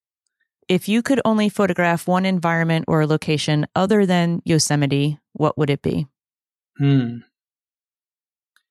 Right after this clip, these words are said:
Speaker 2: Oh boy, that's a tough one. Um, yeah, there, there are so many other places. I guess, all right, it says lightning.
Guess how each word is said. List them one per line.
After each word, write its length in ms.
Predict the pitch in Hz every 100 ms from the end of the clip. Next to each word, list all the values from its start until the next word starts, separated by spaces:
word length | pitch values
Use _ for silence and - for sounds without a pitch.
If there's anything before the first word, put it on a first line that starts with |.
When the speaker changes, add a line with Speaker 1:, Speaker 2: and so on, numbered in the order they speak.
| _ _ _ _ _ _ _ _ _ _
Speaker 2:
Oh 280 | 165 156 151
boy, 220 | 135 143
that's 200 | 135 139
a 60 | 139
tough 260 | 135 135 -
one. 400 | 135 135 131 175 -
Um, 920 | 143 143 139 135 135 135 135 135 123 113 _ _ _ _ _ _ _ _ - -
yeah, 200 | 123 120
there, 300 | 123 131 143
there 160 | 151 143
are 40 |
so 320 | 135 - 151
many 180 | 135 135
other 140 | 131
places. 420 | 135 - 123 139 120
I 180 | 156
guess, 340 | 135 151 147 - -
all 60 | 147
right, 180 | 123 127
it 60 |
says 220 | - 131 120
lightning. 400 | 139 151 123